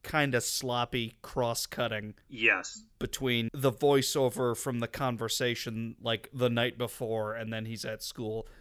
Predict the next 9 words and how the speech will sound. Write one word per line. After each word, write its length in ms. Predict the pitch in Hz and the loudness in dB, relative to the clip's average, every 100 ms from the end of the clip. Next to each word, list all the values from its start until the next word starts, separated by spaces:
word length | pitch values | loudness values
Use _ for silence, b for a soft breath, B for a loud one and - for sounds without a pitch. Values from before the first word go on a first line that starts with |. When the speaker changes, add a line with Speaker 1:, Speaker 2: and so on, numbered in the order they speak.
| b | b
Speaker 1:
But 120 | - 147 | 2 6
anyway, 340 | 143 123 117 B B | 8 8 6 B B
the 120 | 139 | 4
bad 440 | 123 151 165 170 147 | 4 4 6 4 2
seed 460 | - 151 151 123 | -2 0 -2 -4
thing 560 | - 147 131 123 113 107 - | -4 4 4 4 0 -6 -8
that 500 | 117 120 113 - - - | 2 4 4 0 -10 0
the 120 | 120 | 0
voice 540 | 113 127 120 - - | 4 4 4 2 -4